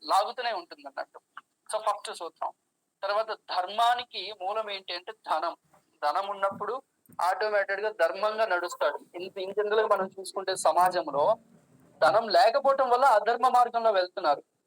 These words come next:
కదండి. అధర్మ మార్గంలో డబ్బులు సంపాదించాలని ఉంటారు. ఆ ధర్మానికి మూలం ఏంటి? ధన-, ధనం అన్నట్టు. So, ఆ ధనాన్ని ఏ విధంగా ఇది చేసుకోవాలి అంటే ధనం ఉన్నవాడు ఏం చేస్తాడు? ఆటోమేటెడ్ గా వాడికి నచ్చిన పని చేసుకుంటూ వెళ్తాడు,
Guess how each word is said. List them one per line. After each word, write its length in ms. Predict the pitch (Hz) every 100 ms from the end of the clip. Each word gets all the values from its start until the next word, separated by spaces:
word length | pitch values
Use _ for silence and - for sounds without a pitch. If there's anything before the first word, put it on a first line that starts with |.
| _ _ _ 185
కదండి. 380 | 208 220 156 - _ _ _ -
అధర్మ 400 | 175 196 254 262
మార్గంలో 480 | 247 240 233 240 240
డబ్బులు 320 | 214 226 233
సంపాదించాలని 840 | 233 214 220 196 190 - 175 185
ఉంటారు. 340 | 196 170 147 - _ _ _ _ _ _ -
ఆ 40 | 151
ధర్మానికి 680 | 160 175 202 233 247 240 240
మూలం 360 | 214 220 220
ఏంటి? 380 | 208 202 262 349 - _ _ - - _ _ _ _ _ -
ధన-, 380 | 180 180 160 151
ధనం 380 | - 202 208
అన్నట్టు. 340 | 170 143 - - - - - _ _ _ -
So, 80 | 214
ఆ 160 | 202
ధనాన్ని 580 | 156 180 208 262 277 262
ఏ 140 | 226
విధంగా 360 | 233 240 233 220
ఇది 200 | 185 202 196
చేసుకోవాలి 540 | 165 - 147 139 139 -
అంటే 160 | 220
ధనం 320 | 269 220 262 277
ఉన్నవాడు 400 | 269 262 254 247
ఏం 160 | 247
చేస్తాడు? 360 | 240 240 220 196
ఆటోమేటెడ్ 560 | 185 208 208 202 214
గా 100 | 233
వాడికి 180 | 208 165
నచ్చిన 320 | 160 - 202
పని 260 | 190 185 151 180
చేసుకుంటూ 400 | 175 - 180 175
వెళ్తాడు, 460 | 160 147 208 269